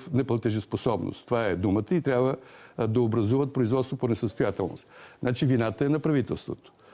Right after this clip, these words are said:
Тоест, тук аз сега не мога да обвина, а, туроператорите за това, че те не са създали гаранционния фонд, нещо, което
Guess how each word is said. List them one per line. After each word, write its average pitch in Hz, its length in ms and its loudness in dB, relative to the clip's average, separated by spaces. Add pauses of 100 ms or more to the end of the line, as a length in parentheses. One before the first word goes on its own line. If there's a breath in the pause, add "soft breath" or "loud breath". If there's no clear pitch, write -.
(160 loud breath)
Тоест, 120 460 0
тук 123 180 -2
аз 123 140 0
сега 127 220 2
не 127 80 2
мога 131 240 2
да 127 140 0
обвина, 107 680 2 (360 loud breath)
а, 113 220 0 (240)
туроператорите 117 880 0
за 131 160 2
това, 135 180 -2
че - 180 -2
те 143 140 0
не 127 100 4
са 127 140 0
създали 113 420 0
гаранционния 104 580 0
фонд, 143 260 -2
нещо, 120 280 0
което 127 480 0